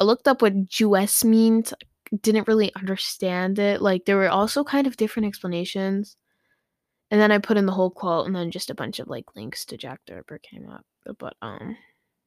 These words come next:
yeah. So that's, they became known as the double event.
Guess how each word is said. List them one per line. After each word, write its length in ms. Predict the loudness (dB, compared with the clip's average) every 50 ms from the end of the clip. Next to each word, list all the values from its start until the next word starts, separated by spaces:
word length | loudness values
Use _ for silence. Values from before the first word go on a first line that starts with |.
| _ _ _ _ _ _ _ _ _ _ _ _ _ _ -4
yeah. 360 | 0 0 0 0 -2 -4 -8 -10 _ -20 -20 _ _ _ _ _ _ _ -20 -20 _ _ _ _ _ _
So 460 | -4 2 4 4 4 4 4 0 -2 -6 _ _
that's, 380 | -8 -8 -8 -8 -8 -10 -6 -2
they 120 | 0 0
became 340 | 2 2 2 2 4 4 6
known 200 | 6 6 4 4
as 140 | 2 2 0
the 80 | 0 0
double 300 | 0 0 0 0 -2 0
event. 360 | 0 -2 -2 -4 -6 -8